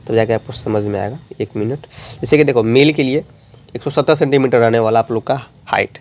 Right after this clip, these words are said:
ठीक है। फीमेल के लिए एक सौ सत्तावन सेंटीमीटर रहेगा। और नॉर्थ इंडियन जो जोन से बिलोंग करते हैं कैंडिडेट उनको एक सौ छप्पन सेंटीमीटर रहेगा। जो मेल है, फीमेल को एक सौ पचास सेंटीमीटर भी रहेगा तो कोई दिक्कत नहीं है,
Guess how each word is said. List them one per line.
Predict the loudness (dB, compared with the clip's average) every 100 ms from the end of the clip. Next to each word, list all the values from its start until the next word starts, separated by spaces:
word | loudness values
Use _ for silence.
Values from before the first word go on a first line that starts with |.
| -6
ठीक | -2
है। | -2
फीमेल | 0 2 2
के | 2
लिए | 0 0 -4
एक |
सौ | -8
सत्तावन | -2 0 4 2
सेंटीमीटर | 2 -2 0 2
रहेगा। | 2 2 0 -4 -14 -20 -20 -20 -20 4
और | 6 8
नॉर्थ | 6 6 6 4 -4
इंडियन | -2 0 0 -2 -8 -12
जो | -2 -2 0 -4
जोन | 0 2 2
से | 2
बिलोंग | 4 4
करते | 2 2 0
हैं | 0
कैंडिडेट | 2 2 0
उनको | -4 -4 -2
एक | -4
सौ | -8
छप्पन | -6 -4
सेंटीमीटर | -2 -2 0 2
रहेगा। | 4 2 0 -8 -20 _ _ 2
जो | 6
मेल | 8 8 6
है, | 2 -4
फीमेल | -4 -2 -2
को | -2
एक | -4
सौ | -2
पचास | 0 0 0
सेंटीमीटर | -4 -4 -2 0
भी | 0
रहेगा | 2 2 -2
तो | -6
कोई | -4 -2
दिक्कत | 0 0 0
नहीं | -4
है, | -4